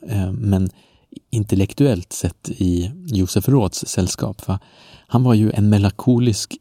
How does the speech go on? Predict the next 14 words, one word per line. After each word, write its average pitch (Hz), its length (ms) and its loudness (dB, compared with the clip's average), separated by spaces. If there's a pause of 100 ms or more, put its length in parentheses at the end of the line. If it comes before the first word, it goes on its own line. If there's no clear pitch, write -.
nostalgiker 107 1040 0
och 98 340 0
deprimerad 95 680 2
alkoholist. - 760 0 (360)
Och 92 420 0
de 117 280 0
är 110 40 4
ju 95 120 4
alltid 87 400 0 (340)
nedslående 90 880 2
sällskap. - 680 -4 (1040)
Jag 110 120 4
är 127 40 2
ganska 120 400 2